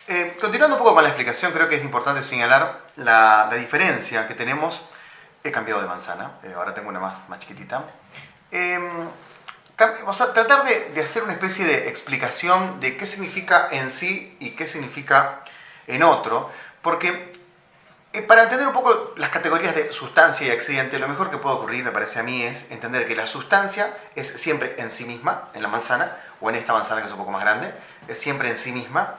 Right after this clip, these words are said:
y el accidente es en otro. Digo esto porque ya Platón había dicho que las ideas, ¿recuerdan?, eran en sí mismas, o sea, no necesitan del ente que está en este mundo para, para poder existir. Las ideas existen solas. En cambio,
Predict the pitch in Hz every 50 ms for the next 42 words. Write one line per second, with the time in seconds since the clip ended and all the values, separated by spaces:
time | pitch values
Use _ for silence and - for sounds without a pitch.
0 | - - _ 127 135 156 165 - - 185 180 180 190 185 214 240 226 - 127 -
1 | - 123 113 113 98 90 - - - 80 78 - - - - - - - - -
2 | - 185 277 294 294 277 285 285 - - 214 196 - 214 226 220 - - - -
3 | - - 190 190 208 180 - 214 214 208 147 120 117 113 113 113 113 - 165 190
4 | 202 - 120 110 107 104 - - 143 139 151 151 123 113 - - - 104 98 90
5 | 113 107 104 120 160 190 - - - - - - - - - _ 151 147 160 175
6 | 170 170 - 147 139 131 131 - - 175 160 139 127 113 98 92 90 - - 95
7 | - 135 131 113 131 143 160 185 185 - 151 - - 202 190 - - 104 95 95
8 | - - - - - - - - - - - - 101 117 117 120 135 139 120 107
9 | 104 98 - 107 107 - - - - - 120 113 107 90 - - - - - _
10 | _ _ - 101 95 101 - - - 135 139 131 120 113 113 135 143 - 107 95
11 | - - - - - 95 95 95 - 101 110 113 110 107 - - - - - -
12 | 95 92 85 90 107 117 117 139 156 156 - - - - - - - - 104 95
13 | - - 95 80 80 - - - - - - - - - - - - 160 - 220
14 | 214 214 220 214 208 - - - - -